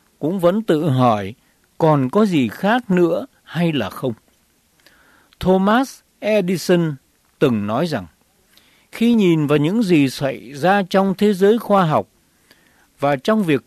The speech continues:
chuyển vận của vũ trụ, không ai có thể phủ nhận rằng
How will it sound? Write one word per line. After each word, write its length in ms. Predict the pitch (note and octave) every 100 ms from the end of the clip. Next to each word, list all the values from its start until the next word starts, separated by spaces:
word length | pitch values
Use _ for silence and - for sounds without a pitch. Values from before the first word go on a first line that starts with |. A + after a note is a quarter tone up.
| -
chuyển 400 | - D3 - C3+
vận 320 | B2 D3+ G2+ - _ _ -
của 340 | D#3+ C3 A2+
vũ 220 | G#2 E3 G#3+
trụ, 280 | F3 C3 - _ _ _ _ _
không 300 | - F3 F3+
ai 220 | G3+ F#3 F3+
có 140 | A3
thể 240 | G#3 C#3+
phủ 260 | A2+ C#3 B2+
nhận 320 | B2+ C3+ -
rằng 300 | C#3+ C#3 G2+